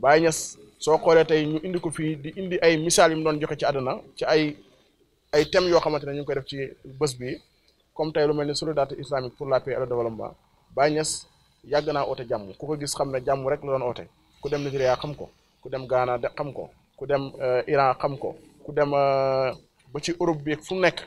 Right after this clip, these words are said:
xam ne Baye Niass jàmm la doon dox. Ndax amoon na xeet yu fa nekkoon duñ tuddante, duñ mayante jabar, te tey boo demee foofu ñu ngi tuddante, ñu ngi mayante jabar.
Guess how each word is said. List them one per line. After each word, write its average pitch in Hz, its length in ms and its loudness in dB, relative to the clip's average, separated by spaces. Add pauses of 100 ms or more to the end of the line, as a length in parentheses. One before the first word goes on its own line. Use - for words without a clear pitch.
(180)
xam 147 180 -4
ne 135 80 0
Baye 131 200 4
Niass 127 200 -6
jàmm 135 160 0
la 123 200 -2
doon 120 80 -4
dox. 117 100 -4 (420)
Ndax 127 180 0 (420)
amoon 151 280 0
na 147 100 2
xeet 156 200 0
yu 139 80 -12
fa 139 100 -10
nekkoon 135 280 -4
duñ 143 140 -6
tuddante, 143 440 -2 (340)
duñ 135 140 -6
mayante 143 300 0
jabar, 127 260 4 (220)
te 139 80 -10
tey 135 220 2
boo 139 200 2
demee 139 220 2
foofu 127 220 -6
ñu 135 80 -10
ngi 131 120 -10
tuddante, 135 320 -8
ñu 131 100 -6
ngi 131 80 -6
mayante 127 280 -4
jabar. 120 200 2